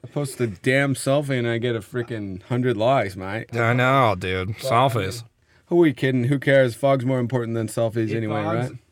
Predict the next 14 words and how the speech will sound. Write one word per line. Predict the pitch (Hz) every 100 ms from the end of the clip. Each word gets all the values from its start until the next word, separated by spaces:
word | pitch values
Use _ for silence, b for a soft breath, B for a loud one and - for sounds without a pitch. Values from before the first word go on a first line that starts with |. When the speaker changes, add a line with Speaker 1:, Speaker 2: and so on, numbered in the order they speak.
| _
Speaker 2:
the | - 110 147
most | 143 139 120
important. | 110 95 76 58 - _
Speaker 1:
Yeah, | 92 95 78 -
super | - 117 117
fog. | 95 101 95 95
And | 113 120
the |
fog | 120 131 113
here | 131 156
we | 147 123
like | 117 113
to | 101
call | 113 110 98